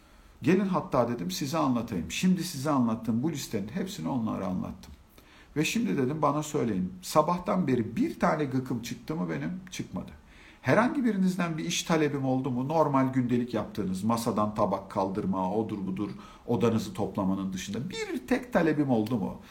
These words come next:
Sen git gözlüğünü yaptır, sen yemeğini getir, sen onu yap, sen bunu." Hiçbiriyle ilgili hiçbir talebim olmadı. Ama an itibariyle var. Gecenin kalanı benimdir. Kaybolun ortadan. Hocam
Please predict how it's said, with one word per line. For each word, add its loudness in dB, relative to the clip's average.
Sen 2
git 2
gözlüğünü 2
yaptır, 0
sen 0
yemeğini 4
getir, -2
sen 0
onu -4
yap, 0
sen 0
bunu." -2
Hiçbiriyle 4
ilgili 0
hiçbir -8
talebim 2
olmadı. -6
Ama 4
an 8
itibariyle 6
var. 2
Gecenin 4
kalanı 4
benimdir. 2
Kaybolun 0
ortadan. -10
Hocam 4